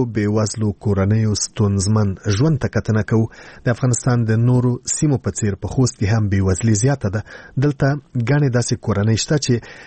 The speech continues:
د خوراکي موادو د بیو د لوړوالي له کبله نه دي توانېدلي چې خپلو کورنیو ته حتی د روژې په ورځو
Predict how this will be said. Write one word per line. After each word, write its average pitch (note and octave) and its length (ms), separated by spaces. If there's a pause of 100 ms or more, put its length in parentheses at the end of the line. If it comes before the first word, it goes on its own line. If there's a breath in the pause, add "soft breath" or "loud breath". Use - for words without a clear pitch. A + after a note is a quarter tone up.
(240 loud breath)
د - 20 (300)
خوراکي A2+ 360 (100)
موادو A2+ 500
د G2+ 120 (100)
بیو B2 260
د G#2 140 (160)
لوړوالي G#2 600
له G#2 140
کبله G2+ 380
نه C#3+ 80
دي B2 200
توانېدلي G#2+ 520
چې A2+ 80 (1400 loud breath)
خپلو C#3+ 340 (320)
کورنیو B2 580
ته G2+ 120
حتی A2 260 (160)
د G2+ 160
روژې A2 300 (100)
په A#2 120
ورځو G#2 260